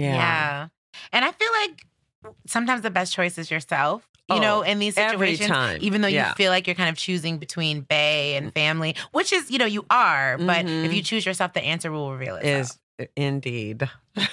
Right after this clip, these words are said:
Speaker 1: Right? Yes.
Speaker 2: Yes.
Speaker 1: See, we're getting somewhere here,
Speaker 2: Yes.
Speaker 1: guys. Tracy, yes.
Speaker 2: That's, that's the person you really need to marry is yourself.
Speaker 1: Yes.
Speaker 2: Always.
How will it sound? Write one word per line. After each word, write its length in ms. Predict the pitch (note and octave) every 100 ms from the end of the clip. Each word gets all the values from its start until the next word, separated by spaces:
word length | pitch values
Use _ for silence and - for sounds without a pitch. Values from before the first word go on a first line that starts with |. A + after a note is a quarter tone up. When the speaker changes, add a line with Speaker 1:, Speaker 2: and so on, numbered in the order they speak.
| - -
Speaker 1:
Right? 520 | G3 A#3+ G4+ B4+ F#4+
Yes. 420 | A3+ C4+ D#4+ C#4 G3+
Speaker 2:
Yes. 320 | F3 E3 D#4+
Speaker 1:
See, 80 | E4+
we're 180 | F#4+
getting 340 | C4+ D4 E4+ F#4+
somewhere 480 | G4 F4 D#4+ D4+ D4
here, 200 | C#4+ B3
Speaker 2:
Yes. 760 | F3+ G#3 G#3+ A#3 B3+ C#4 D#4+ -
Speaker 1:
guys. 0 |
Tracy, 540 | F4+ G4+ D#4+ C#4+ B3
yes. 400 | B3 C#4 E4 D4+
Speaker 2:
That's, 340 | G3+ A3 B3 -
that's 400 | G3 A#3 C#4+ -
the 120 | C4+
person 320 | A#3+ C4 B3
you 160 | A3 G#3
really 220 | G3+ G3
need 180 | F#3 F3
to 60 | D#3+
marry 320 | D#3 D3+ C#3
is 260 | - C3+
yourself. 640 | C3+ B2+ C3+ - - - _
Speaker 1:
Yes. 1000 | G#3+ A3 B3 B3+ B3 A#3 G#3+ G#3 G3+ G3
Speaker 2:
Always. 840 | E3 E3 D3+ C3+ C3 C3+ - -